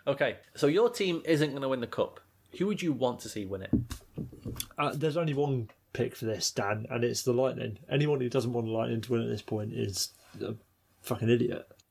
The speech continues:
Speaker 1: Well, call me Mister Idiot.
Speaker 2: <laughs>
Speaker 1: Actually, Mister Idiot was my father. Please call me Daniel Idiot.
Speaker 2: But, uh, Idiot Junior, so, um,
Speaker 1: Yeah. I'm
Speaker 2: like,
Speaker 1: Idiot the Second.
Speaker 2: this <laughs> But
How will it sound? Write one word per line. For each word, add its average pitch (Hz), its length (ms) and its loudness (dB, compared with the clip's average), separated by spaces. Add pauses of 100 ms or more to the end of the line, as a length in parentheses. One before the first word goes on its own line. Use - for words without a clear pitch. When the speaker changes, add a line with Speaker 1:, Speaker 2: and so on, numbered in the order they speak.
(260)
Speaker 1:
Well, 107 320 2
call 147 360 2
me 139 220 0
Mister 123 480 -2
Idiot. 95 440 -6 (420)
Speaker 2:
<laughs> - 1200 -2
Speaker 1:
Actually, 165 300 0
Mister 151 200 2
Idiot 135 120 0
was 123 100 -4
my 123 120 0
father. 117 460 0
Please 135 280 -6
call 131 140 -2
me 117 80 -4
Daniel 113 360 -4
Idiot. 123 340 2 (120)
Speaker 2:
But, - 80 2
uh, 120 120 2 (100)
Idiot 160 280 4
Junior, 110 400 0
so, 113 320 -2 (540)
um, 127 380 2
Speaker 1:
Yeah. 113 220 0 (760)
I'm - 100 0
Speaker 2:
like, 190 120 4
Speaker 1:
Idiot 151 140 0
the 135 60 -8
Second. 120 500 -4 (120)
Speaker 2:
this 180 260 2 (1040)
<laughs> - 520 -8 (1600)
But 147 200 2